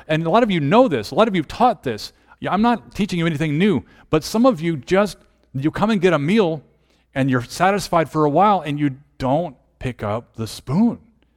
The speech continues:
Later on in the week, you're finding yourself starving and you feel a little sick inside spiritually and you wonder what's going on. Well, you're not eating anything.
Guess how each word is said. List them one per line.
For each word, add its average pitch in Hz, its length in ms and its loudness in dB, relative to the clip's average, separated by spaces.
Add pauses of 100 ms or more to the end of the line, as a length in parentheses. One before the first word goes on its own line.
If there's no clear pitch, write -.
(480)
Later 175 300 2
on 180 140 2
in 165 60 -4
the 147 100 -2
week, 180 280 2
you're 190 240 2
finding 160 320 0
yourself 135 420 -2
starving 147 640 -4
and 127 160 -4
you 131 80 0
feel 165 180 -2
a 151 60 -2
little 147 160 0
sick 240 380 -4
inside 107 520 -2
spiritually 156 600 -2
and 107 80 -2
you 113 100 0
wonder 135 200 0
what's 131 280 -2
going 165 380 -2
on. 233 240 2
Well, 160 100 0
you're 190 100 2
not 254 220 4
eating 254 340 4
anything. 139 720 0